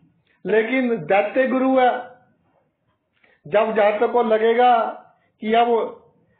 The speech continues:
ये शत्रु मेरा बहुत बड़ा नुकसान कर देगा, जैसे वो कहावत है ना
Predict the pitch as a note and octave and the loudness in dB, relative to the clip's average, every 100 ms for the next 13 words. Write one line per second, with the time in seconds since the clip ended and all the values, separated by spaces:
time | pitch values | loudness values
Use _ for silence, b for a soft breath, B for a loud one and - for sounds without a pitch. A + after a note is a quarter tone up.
0 | - D3 G#3 A#3+ A#3+ A3 - A#3+ A3+ A3+ | -16 -2 0 0 0 -4 -2 -2 2 2
1 | A#3 G#3 A3+ A3+ A#3 A#3 A3 - G3+ A3+ | 2 2 0 2 2 2 0 0 0 2
2 | A3+ A3+ A3 A3 A3 G3+ - - _ _ | 0 0 2 2 2 0 -6 -20 _ _
3 | _ _ _ _ _ b b b D3 F#3 | _ _ _ _ _ b b b -2 0
4 | G3 A#3 A#3+ A#3 F#3 G3+ A3 A3+ A3+ B3+ | 0 0 0 2 2 2 2 0 0 2
5 | B3+ | 0